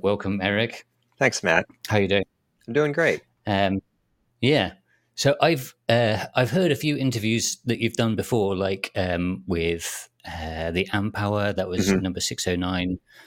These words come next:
Speaker 1: Unnamed Reverse Engineering Podcast eighty-five, and a recent YouTube, uh, chat that you had with Bill Hurd on his channel. Um, and, uh, so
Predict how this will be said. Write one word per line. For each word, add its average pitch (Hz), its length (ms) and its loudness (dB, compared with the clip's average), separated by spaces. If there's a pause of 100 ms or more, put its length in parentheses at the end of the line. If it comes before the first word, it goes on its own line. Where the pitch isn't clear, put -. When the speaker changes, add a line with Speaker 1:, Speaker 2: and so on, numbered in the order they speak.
(340)
Speaker 1:
Unnamed 95 760 0 (220)
Reverse 92 320 0
Engineering 90 460 -4
Podcast 92 640 -4 (100)
eighty-five, 87 760 -4 (480)
and 92 400 -2 (160)
a 95 140 0
recent 92 540 -2
YouTube, 95 760 -2 (340)
uh, 80 360 -2 (580)
chat 92 280 -2
that 90 100 -8
you 95 80 -4
had 87 360 -4
with 90 420 -4
Bill 92 180 0
Hurd 85 260 0
on 90 140 -6
his 98 240 -6
channel. 78 420 -6 (600)
Um, 90 400 -2 (440)
and, 107 420 0 (540)
uh, 87 240 -2
so 98 480 0